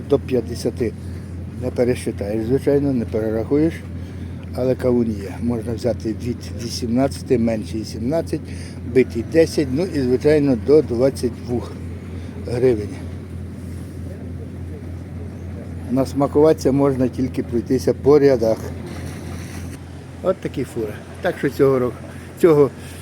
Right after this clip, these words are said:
сьогодні є що кавуна багато, і що овочів дуже багато. І не забуваємо, що квітів, квіти теж є на рядах. Небагато вже, звичайно, але є. Можна вибрати квіти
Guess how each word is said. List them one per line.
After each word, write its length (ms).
сьогодні 380
є 180
що 140
кавуна 340
багато, 460
і 160
що 320
овочів 520
дуже 260
багато. 420
І 100
не 180
забуваємо, 580
що 120
квітів, 520
квіти 340
теж 280
є 200
на 180
рядах. 380
Небагато 720
вже, 180
звичайно, 480
але 260
є. 220
Можна 400
вибрати 460
квіти 420